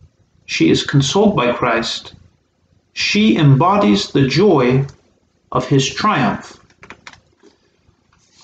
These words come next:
As we say during the Easter time, "Queen of heaven, rejoice, alleluia.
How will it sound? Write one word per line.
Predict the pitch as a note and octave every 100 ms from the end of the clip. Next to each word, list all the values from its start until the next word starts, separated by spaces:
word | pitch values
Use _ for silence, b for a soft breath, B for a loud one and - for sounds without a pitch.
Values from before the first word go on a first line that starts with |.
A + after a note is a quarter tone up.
| - _ _ _ _ _ _ _ _ _ _ _ _ _ -
As | C3 C3+ D3
we |
say | C3+ - F#3+ F3 C#3
during | C#3+ C#3+
the | C3+
Easter | - D3+ - -
time, | - G#3 D3 A#2 A2+ - _ _ _ _ _ _ _ _ _ _ _ _ _ _ _ _
"Queen | - A#3 A#3+
of | D3+
heaven, | - F3+ E3+ E3+ D#3 B2+
rejoice, | C#3+ C#3 E3+ G3 C3+ A2+ -
alleluia. | - C3+ C3+ C#3+ C3+ G#2+ -